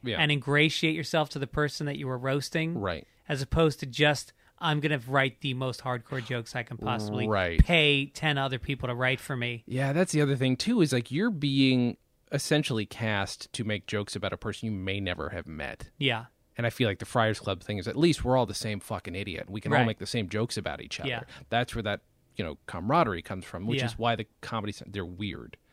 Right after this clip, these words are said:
Speaker 1: Have you done any of the Comedy
Speaker 2: Yeah, I
Speaker 1: Central
Speaker 2: did
Speaker 1: roast?
Speaker 2: the Chevy Chase roast.
Speaker 1: Chevy Chase, okay.
Speaker 2: Which, I mean, talk about not knowing the guy.
Speaker 1: <laughs>
Speaker 2: You know, he wouldn't even shake our hands before the roast. Like,
Speaker 1: <laughs> Of course.
Speaker 2: people would go up and go to shake his hand,
Speaker 1: Uh-huh.
Speaker 2: and he would literally just turn. He had sunglasses on, and he turned his back to us while we
Speaker 1: <laughs> Oh
Speaker 2: roasted him.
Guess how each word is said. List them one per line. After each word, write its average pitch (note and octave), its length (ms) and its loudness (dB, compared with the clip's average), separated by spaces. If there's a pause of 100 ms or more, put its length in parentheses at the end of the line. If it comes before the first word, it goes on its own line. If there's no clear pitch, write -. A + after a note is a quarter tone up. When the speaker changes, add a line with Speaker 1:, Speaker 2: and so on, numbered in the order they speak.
(140)
Speaker 1:
Have G#2+ 140 -6
you D#3+ 100 0
done F3 220 2
any A#3 200 2
of A3+ 80 -2
the A#3+ 60 -8
Comedy A3 240 0
Speaker 2:
Yeah, D#3+ 180 10
I D#3 140 10
Speaker 1:
Central A3+ 280 8
Speaker 2:
did E3+ 80 8
Speaker 1:
roast? C#3+ 180 4
Speaker 2:
the - 40 -12
Chevy C#3 280 0
Chase C3 400 0
roast. A2 260 -4
Speaker 1:
Chevy B2 240 -2
Chase, - 160 -6
okay. G#2 480 -4
Speaker 2:
Which, D3+ 260 2
I D#3 120 8
mean, D3 160 0
talk E3 260 2
about C3 240 0
not C3 180 0
knowing C#3 300 0
the A#2+ 80 -6
guy. A2 460 -4
Speaker 1:
<laughs> - 60 -2
Speaker 2:
You D3 120 2
know, C#3 100 4
he C3 140 2
wouldn't E3 240 2
even C#3 180 0
shake C#3 300 -2
our C3 100 0
hands C#3 340 -2
before B2+ 340 -8
the A#2+ 120 -2
roast. C#3 300 0
Like, C#3 100 0
Speaker 1:
<laughs> - 200 -10
Of - 0 -
course. - 160 -4
Speaker 2:
people G#3 180 2
would F3+ 160 4
go F#3 240 8
up F3 400 6
and C#3 260 -2 (220)
go D#3 120 4
to C#3+ 60 4
shake D3+ 280 2
his C3+ 100 -4
hand, D#3 420 -2
Speaker 1:
Uh-huh. F#2 220 -2 (420)
Speaker 2:
and D3 160 6
he D3+ 60 6
would D3+ 160 4
literally E3+ 340 6
just D#3 220 -2
turn. D#3+ 580 0
He C#3 100 2
had C#3+ 140 2
sunglasses D#3 800 0
on, E3+ 260 2
and D3+ 100 -2
he C3+ 80 -2
turned D#3 260 2
his C3+ 100 -2
back B2+ 400 2
to F3+ 140 -4
us E3 120 -4
while C#3 220 0
we C#3+ 100 -2
Speaker 1:
<laughs> - 20 -4
Oh - 40 -2
Speaker 2:
roasted C3+ 420 -4
him. A3+ 220 -2